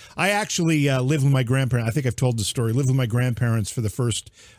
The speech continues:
almost three years of my life 'cause my father was in a band and my parents traveled. Um, so my first language was Italian. And then, uh, when I went to elementary school, I actually had to go to speech therapy to lose my Italian accent.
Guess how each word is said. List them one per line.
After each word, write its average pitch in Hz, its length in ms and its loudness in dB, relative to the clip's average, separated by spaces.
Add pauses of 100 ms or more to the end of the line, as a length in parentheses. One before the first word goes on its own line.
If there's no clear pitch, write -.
almost 139 340 0
three 143 200 2
years 131 260 2
of 120 80 2
my 110 80 2
life 123 320 0
'cause 107 140 -2
my 107 100 2
father 117 340 0
was 110 160 2
in 113 80 4
a 101 60 2
band 113 340 2
and 104 60 2
my 98 120 0
parents 113 340 -2
traveled. 135 520 -2 (360)
Um, 127 440 0 (260)
so 151 220 0
my 156 140 2
first 156 260 -2
language 147 320 0
was 110 160 0
Italian. 123 680 0 (440)
And 131 160 2
then, 135 240 4
uh, 127 120 2
when 127 140 0
I 131 40 0
went 139 200 -2
to 127 240 0
elementary 139 360 0
school, 127 240 -2
I 131 100 -2
actually 131 240 -2
had 120 160 0
to 117 40 -2
go 120 140 -2
to 110 80 0
speech - 360 -4
therapy 113 320 -2
to 113 100 -2
lose 120 240 0
my 113 100 0
Italian 113 400 -2
accent. 107 460 -4